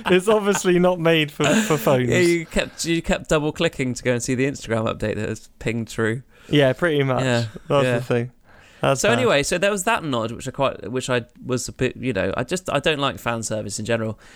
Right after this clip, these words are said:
Speaker 2: And then the second one was that, uh, in the original movie, one of the characters, I think it's, I think it's Carl Weathers maybe,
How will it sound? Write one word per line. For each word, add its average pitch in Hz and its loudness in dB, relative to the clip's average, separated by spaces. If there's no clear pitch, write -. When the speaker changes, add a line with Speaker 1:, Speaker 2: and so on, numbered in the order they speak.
Speaker 2:
And 135 2
then 139 0
the 139 0
second 196 -2
one 127 0
was 120 0
that, 117 0
uh, 120 2
in 127 -2
the 131 2
original 147 0
movie, 127 0
one 165 -2
of 202 -2
the 190 -2
characters, 170 -4
I 127 -8
think 208 -8
it's, 170 -8
I - -4
think 440 -4
it's 330 -2
Carl 117 0
Weathers 113 -2
maybe, 110 -4